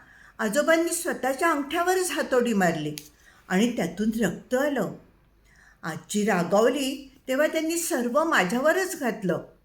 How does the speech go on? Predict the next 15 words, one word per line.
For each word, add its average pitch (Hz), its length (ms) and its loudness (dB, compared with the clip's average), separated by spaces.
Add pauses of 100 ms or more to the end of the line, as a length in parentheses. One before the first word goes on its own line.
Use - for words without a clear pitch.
(280)
हा 359 160 -6
गडबड 320 420 6
करून 285 340 -2
माझं 262 260 2
लक्ष 233 320 -2
उडवतो 190 500 6
म्हणून. 156 300 -2 (960)
वास्तविक 214 760 -4
त्यावेळेला 214 500 -2
मी 262 140 -2
इतका 202 680 -8 (100)
झोपेत 190 440 -4
होतो 175 600 -4 (1300)
की 269 100 -6
आजोबा 220 580 -2